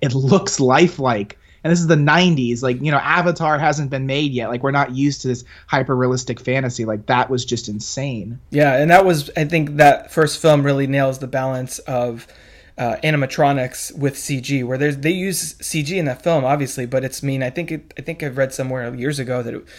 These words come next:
Speaker 2: it's like, you know, fifteen minutes of C G. There's a lot of animatronics
Speaker 1: Yeah.
Speaker 2: on the close-ups on the dinosaurs,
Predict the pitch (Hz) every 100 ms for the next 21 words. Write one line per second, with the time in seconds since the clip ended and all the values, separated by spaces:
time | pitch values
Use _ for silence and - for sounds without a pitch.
0 | - - - 156 117 - 139 117 110 143
1 | - 147 123 139 131 - 120 - 123 131
2 | 135 123 123 123 131 127 117 - 139 127
3 | 117 131 139 117 101 95 92 - 175 139
4 | 113 113 113 117 123 135 127 117 123